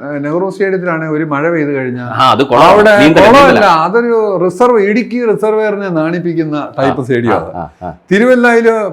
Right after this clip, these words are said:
Speaker 1: പമ്പ, ഏഹ്, ഓവർഫ്ലോ ചെയ്യുന്നവന് തുല്യമാണ് ആ താഴ്ന്നു
Speaker 2: ആ,
Speaker 1: പണിതിരിക്കുന്ന
Speaker 2: ശരി,
Speaker 1: സ്റ്റേഡിയത്തിൽ വെള്ളം
Speaker 2: ശരിയാണ്.
Speaker 1: കയറുന്നത്. പാലായിലെ സ്റ്റേഡിയത്തിൽ പറയാനുമില്ല.
Speaker 2: ഉം.
Speaker 1: എല്ലാ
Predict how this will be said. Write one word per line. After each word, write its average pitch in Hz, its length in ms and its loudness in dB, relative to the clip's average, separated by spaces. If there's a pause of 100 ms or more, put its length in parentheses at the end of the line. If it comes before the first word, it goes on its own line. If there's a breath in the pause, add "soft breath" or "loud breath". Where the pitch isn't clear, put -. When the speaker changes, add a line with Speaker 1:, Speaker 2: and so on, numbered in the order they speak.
(100)
Speaker 1:
പമ്പ, 185 280 -2
ഏഹ്, - 640 0
ഓവർഫ്ലോ 180 680 2
ചെയ്യുന്നവന് 156 500 0
തുല്യമാണ് 131 420 0
ആ 127 440 -4
താഴ്ന്നു 147 280 2
Speaker 2:
ആ, 151 80 2
Speaker 1:
പണിതിരിക്കുന്ന 127 420 -2
Speaker 2:
ശരി, 117 80 -4
Speaker 1:
സ്റ്റേഡിയത്തിൽ 110 260 -2
വെള്ളം 98 180 -4
Speaker 2:
ശരിയാണ്. 85 200 -8
Speaker 1:
കയറുന്നത്. 62 160 -20 (340)
പാലായിലെ 240 560 2
സ്റ്റേഡിയത്തിൽ 202 540 -2
പറയാനുമില്ല. 165 760 0
Speaker 2:
ഉം. 110 140 -4
Speaker 1:
എല്ലാ 180 460 0